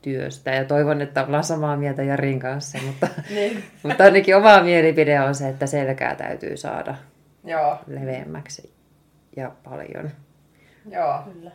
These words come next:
Speaker 1: Mutta toki kaikkialle tarvitaan lisää lihaa ja, ja sitten näkyy niin kuin sitä, miten se sanotaan, lihassäikeiden erottuvuutta tai
Speaker 3: Kyllä.
Speaker 1: sellaista. Että se täytyy saada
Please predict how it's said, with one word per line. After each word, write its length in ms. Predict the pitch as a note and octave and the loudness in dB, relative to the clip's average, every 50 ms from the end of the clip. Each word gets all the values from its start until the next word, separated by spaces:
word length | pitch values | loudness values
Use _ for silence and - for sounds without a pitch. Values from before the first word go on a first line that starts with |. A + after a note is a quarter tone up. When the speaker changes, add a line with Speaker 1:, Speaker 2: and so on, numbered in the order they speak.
| _ _ _ _ _ _ _ _ _ | _ _ _ _ _ _ _ _ _
Speaker 1:
Mutta 280 | - - - _ C#3+ C#3+ D3 - - | -20 -20 -12 _ -10 -10 -10 -12 -12
toki 420 | - C3+ C3+ - C#3 C#3 C3+ - - | -12 -10 -8 -6 -6 -6 -8 -10 -6
kaikkialle 600 | - C3+ C3 C3+ C3+ C#3 D3 C#3 C3+ C3 C3 B2+ - - | -4 -4 -4 -2 0 0 2 2 4 2 0 -2 -6 -8
tarvitaan 460 | - C3 B2 B2 B2+ C3 C3 B2 B2 A#2+ | -6 -6 -6 -6 -6 -6 -4 -4 -4 -4
lisää 320 | B2 B2+ - B2+ A#2+ A#2 | -6 -8 -8 -8 -8 -8
lihaa 360 | B2 B2 B2+ B2 A#2+ A#2 A2+ | -10 -12 -12 -12 -14 -12 -12
ja, 180 | A#2 A#2 B2+ C3 - _ _ _ _ _ _ _ _ _ _ _ _ _ - | -12 -12 -14 -14 -16 _ _ _ _ _ _ _ _ _ _ _ _ _ -10
ja 100 | C#3 C3+ | -10 -8
sitten 360 | C3+ B2+ C3 - A#2+ A#2+ A#2 | -8 -10 -10 -10 -12 -12 -12
näkyy 400 | A#2+ A#2+ - B2+ C3 C3+ C3 - - - | -14 -12 -12 -10 -10 -10 -12 -14 -16 -12
niin 200 | C3 B2+ B2 B2 | -10 -10 -10 -10
kuin 160 | B2+ C3+ C3+ | -10 -12 -12
sitä, 400 | C3+ C3+ C3+ - C3+ C3 - - C3 - - _ _ - | -12 -12 -12 -8 -8 -8 -6 -8 -10 -14 -20 _ _ -16
miten 240 | C3+ C3+ C3 B2 A#2+ | -12 -10 -8 -10 -10
se 80 | - A#2+ | -10 -10
sanotaan, 500 | B2 B2 A#2+ A#2 A#2+ A#2 C3 D3 D3 C#3+ D3 | -10 -10 -8 -6 -6 -6 -4 -6 -8 -10 -8
lihassäikeiden 1400 | D3+ D3+ D3+ C#3+ C3 C3 - - - - - - - - C3+ C3 B2 A#2+ - B2 A#2+ A#2+ A#2 A#2+ A#2 A#2+ - - - | -8 -6 -4 -4 -4 -6 -6 -10 -12 -16 -18 -14 -8 -6 -4 -4 -4 -6 -6 -6 -6 -4 -4 -6 -8 -8 -12 -8 -6
erottuvuutta 840 | C3+ C3 B2+ B2+ - - - B2+ B2 B2 B2 B2 B2+ - - - C3+ - _ | -6 -6 -6 -8 -8 -8 -8 -8 -8 -8 -10 -12 -12 -12 -14 -14 -14 -14 _
tai 140 | - - - | -16 -14 -12
Speaker 3:
Kyllä. 120 | C#3 - D#3 | -10 -10 -8
Speaker 1:
sellaista. 400 | D#3 - - - - - - C#3+ - - _ _ _ _ _ _ _ _ _ _ _ _ _ _ _ _ _ _ _ _ _ | -8 -8 -8 -8 -10 -10 -14 -16 -16 -18 _ _ _ _ _ _ _ _ _ _ _ _ _ _ _ _ _ _ _ _ _
Että 240 | - - _ - C3+ | -20 -18 _ -12 -10
se 280 | C#3 - C#3+ C#3 C3+ C3+ C3+ - - _ _ _ _ _ _ | -8 -6 -6 -6 -6 -8 -12 -16 -20 _ _ _ _ _ _
täytyy 400 | - C3 C3 C3 C3+ C#3+ D#3+ E3 | -8 -6 -6 -6 -6 -10 -8 -6
saada 200 | G#3 G3+ F#3+ | -6 -6 -6